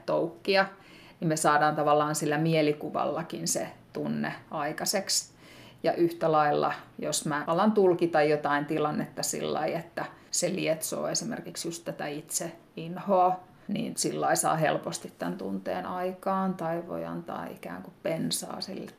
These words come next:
tunteelle. Että, ja näähän on tällaisia niinku pitkäaikaisia oppimisprosesseja, että me, meillä tulee tietty tapa aina tulkita niitä tilanteita.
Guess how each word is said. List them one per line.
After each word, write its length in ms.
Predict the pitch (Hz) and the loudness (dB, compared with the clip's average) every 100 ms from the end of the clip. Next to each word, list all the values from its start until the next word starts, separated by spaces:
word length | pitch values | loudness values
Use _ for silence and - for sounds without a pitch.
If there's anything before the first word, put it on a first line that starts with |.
| _ | _
tunteelle. 640 | - - - - - 185 - - | -4 -2 -4 -6 -10 -10 -14 -18
Että, 220 | - - - - _ - | -18 -18 -18 -20 _ 0
ja 80 | 165 | 4
näähän 300 | 151 151 160 | 6 6 4
on 100 | 160 | 6
tällaisia 460 | 156 160 - 156 | 4 4 4 2
niinku 460 | 156 151 156 156 - - - - - - | 2 2 4 4 -2 -20 -20 -20 -20 2
pitkäaikaisia 880 | 170 170 - 160 156 175 165 71 67 | 4 4 2 0 0 -2 -2 0 0
oppimisprosesseja, 1400 | 76 - - 95 196 - - 196 214 208 - 208 - 202 | -2 -4 -6 -4 -4 -4 -4 -2 0 0 0 0 0 -2
että 260 | 202 - | -6 -10
me, 120 | 196 185 - - - - | -10 -10 -14 -20 -14 -6
meillä 220 | 160 160 | -2 -2
tulee 480 | - 160 160 - - - - | -2 0 2 2 -2 -8 -2
tietty 400 | 160 - 262 - | 0 0 -2 2
tapa 320 | 156 147 151 | 4 4 2
aina 380 | 143 139 135 156 | 0 0 -4 -4
tulkita 520 | 160 143 143 170 - | -4 -6 -6 -6 -4
niitä 280 | - - - - | -2 -2 -4 -6
tilanteita. 720 | - 185 190 196 196 196 | -4 -4 -4 0 4 4